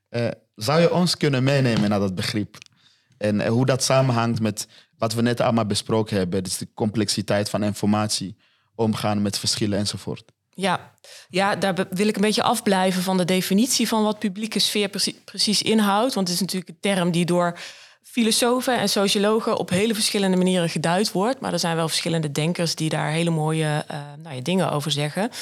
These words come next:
Speaker 2: En je merkt ook dat de term publieke sfeer al jaren, overigens en decennia, heel erg vaak in, in verband wordt gebracht met openbare bibliotheken.
Speaker 1: Mm.
Speaker 2: Als eigenlijk een publieke open plek,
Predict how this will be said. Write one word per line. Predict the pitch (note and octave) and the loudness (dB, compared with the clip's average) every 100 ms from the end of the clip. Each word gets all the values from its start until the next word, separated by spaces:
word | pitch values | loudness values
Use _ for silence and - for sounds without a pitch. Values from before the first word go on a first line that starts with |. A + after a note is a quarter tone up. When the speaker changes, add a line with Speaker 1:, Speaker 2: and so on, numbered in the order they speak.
| - - | -14 -14
Speaker 2:
En | - E3+ | -4 0
je | |
merkt | F3 F#3+ F#3+ | 2 2 0
ook | F#3+ | -2
dat | F3+ | -2
de | F#3 | -2
term | - F3+ E3 | -2 -2 -2
publieke | E3+ E3+ F3 | -2 -4 -2
sfeer | - - F3+ G3+ | -2 0 0 0
al | - D#3 | 0 0
jaren, | E3+ D#3+ E3+ F#3+ F3 D3+ - | 0 0 0 -2 -2 -2 -2
overigens | D3+ D3+ D3+ D#3 | -2 -2 -4 -4
en | D3+ | -2
decennia, | D#3 C#3+ E3+ F3+ D#3 D#3 F#3 - - - | -2 0 0 0 0 -2 -4 -10 -18 -16
heel | E3+ C3 | -8 -6
erg | E3 D#3+ | -4 -4
vaak | E3 D#3 | -6 -4
in, | - E3+ - | -4 -4 -6
in | D#3+ D3+ | -14 -14
verband | F3 D#3 E3 | -12 -6 -4
wordt | E3 D#3 | -2 -4
gebracht | - D3+ C#3+ - | -4 -6 -6 -4
met | - | -4
openbare | C#3+ C#3+ C#3 C3+ | -4 -4 -4 -4
bibliotheken. | C#3 C#3+ C#3+ D3 E3+ E3+ F#3 G3+ | -4 -4 -2 -2 0 0 0 -2
Speaker 1:
Mm. | A3+ - G#3 - - - | -4 -6 -18 -18 -18 -8
Speaker 2:
Als | D#3 | -4
eigenlijk | - D#3 D#3 C#3+ | -2 -2 -4 -4
een | C#3+ | -6
publieke | F#3 D#3+ G3+ - G3 | -8 -12 -10 -4 0
open | E3 F#3+ F#3 | 0 0 -6
plek, | - F3+ F#3 F#3 | -4 -4 -4 -6